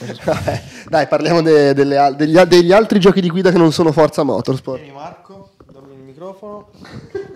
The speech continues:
Speaker 2: Sì, no, perché mi servirà anche il, eh, fra, fra un po' il supporto di, di, di Marco.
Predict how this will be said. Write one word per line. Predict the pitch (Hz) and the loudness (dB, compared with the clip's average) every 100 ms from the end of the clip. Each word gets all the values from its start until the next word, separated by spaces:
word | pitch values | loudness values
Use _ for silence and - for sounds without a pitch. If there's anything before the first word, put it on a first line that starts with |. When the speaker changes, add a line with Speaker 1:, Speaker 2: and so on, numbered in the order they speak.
| - | -20
Speaker 2:
Sì, | - 165 | -20 -14
no, | 160 156 | -12 -12
perché | 147 147 135 117 | -14 -18 -20 -18
mi | 123 | -16
servirà | 131 127 131 127 | -12 -8 -4 -2
anche | 123 123 117 117 120 131 | -2 -2 -4 -8 -8 -8
il, | 117 113 | -8 -8
eh, | 113 110 110 104 107 113 | -12 -10 -8 -8 -10 -14
fra, | - - | -20 -18
fra | 123 | -12
un | 123 120 | -12 -6
po' | 123 110 | -4 -2
il | 107 | -4
supporto | - 110 117 110 113 | -8 -6 -6 -6 -8
di, | 104 104 104 | -8 -10 -8
di, | 110 113 | -10 -8
di | 123 | -6
Marco. | 113 98 117 196 | -6 -8 -8 -6